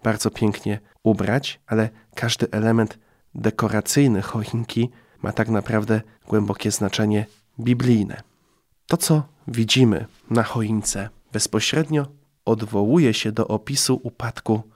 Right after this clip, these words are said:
pierwszych ludzi. Mamy zatem zielone drzewo, takie, jakie rosło w ogrodzie rajskim. Na tym drzewie były owoce. My z kolei na choince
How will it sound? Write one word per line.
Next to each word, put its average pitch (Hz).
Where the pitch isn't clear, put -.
pierwszych -
ludzi. 104
Mamy 120
zatem 117
zielone 107
drzewo, 107
takie, 101
jakie 107
rosło 98
w -
ogrodzie 104
rajskim. 120
Na 113
tym 123
drzewie 104
były 104
owoce. 120
My 117
z -
kolei 110
na 104
choince 110